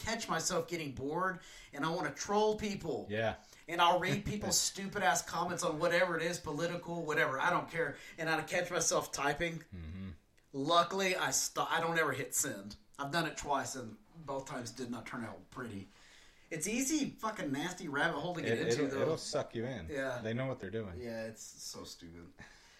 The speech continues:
Speaker 1: But anyways, check me out. Like, if you, if you look on there, maybe you'll see my little rants that I get on with random people that I don't really know. Um,
Speaker 2: <laughs>
Speaker 1: shout out to my L M K crew. We are part of the L M K Productions. Lately, it's been more, uh, the M K Productions,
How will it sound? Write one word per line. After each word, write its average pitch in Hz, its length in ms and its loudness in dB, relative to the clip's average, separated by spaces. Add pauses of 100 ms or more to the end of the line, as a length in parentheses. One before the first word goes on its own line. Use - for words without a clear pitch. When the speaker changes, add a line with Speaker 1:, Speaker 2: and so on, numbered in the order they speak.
(120)
Speaker 1:
But 170 100 -4
anyways, 226 380 6
check 226 320 4
me 180 140 6
out. 196 240 8
Like, 160 180 6
if 156 140 2
you, 160 280 -2
if 151 200 -6
you 151 80 -4
look 190 240 -2
on 151 80 2
there, 147 100 2
maybe 156 220 2
you'll 147 120 0
see 156 200 -2
my 147 100 0
little 139 260 0
rants 135 360 -2
that 143 120 -2
I 120 100 2
get 127 180 0
on 123 200 0
with 117 200 -4
random 120 280 -4
people 120 280 -10
that 117 120 -8
I 110 80 -8
don't 113 220 -6
really 107 220 -10
know. 104 320 -8 (360)
Um, 151 560 6 (160)
Speaker 2:
<laughs> - 160 -14
Speaker 1:
shout 170 300 2
out 170 200 4
to 170 40 -4
my 165 180 4
L 175 160 6
M 156 140 4
K 165 280 4
crew. 170 340 0
We 156 140 4
are 151 160 8
part 147 260 4
of 139 80 0
the 147 120 2
L 147 140 6
M 139 80 0
K 143 160 2
Productions. 135 640 0
Lately, 156 380 2
it's 143 160 0
been 151 260 -2
more, 143 380 2
uh, 131 260 6 (260)
the 156 220 2
M 170 220 2
K 160 300 8
Productions, 143 800 0